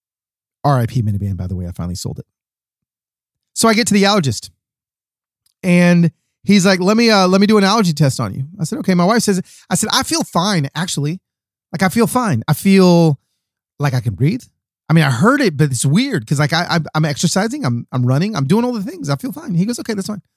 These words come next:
He said, "Take off your shirt." So I took off my shirt, made the man stumble <laughs> 'cause I'm telling you,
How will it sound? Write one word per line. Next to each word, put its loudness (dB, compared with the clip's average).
He 2
said, 2
"Take 2
off 2
your 4
shirt." -2
So -2
I 2
took -2
off -2
my 0
shirt, -4
made 0
the -4
man -4
stumble -8
<laughs> -20
'cause -14
I'm -10
telling -10
you, -12